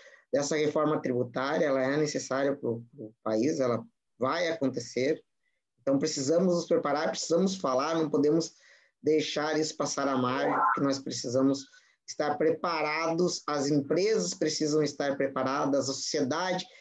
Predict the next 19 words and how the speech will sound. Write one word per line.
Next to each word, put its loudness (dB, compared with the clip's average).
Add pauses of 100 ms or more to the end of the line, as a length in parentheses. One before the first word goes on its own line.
(300)
precisa 0
estar -2
preparada, 0 (540)
porque, 0 (560)
é, -2 (180)
essa -2
matéria 0 (520)
tem 4
um 4
reflexo 0
muito 2
grande 2
na 0
vida 0
de -8
todos 2
os 2
brasileiros, -2 (460)
né? -4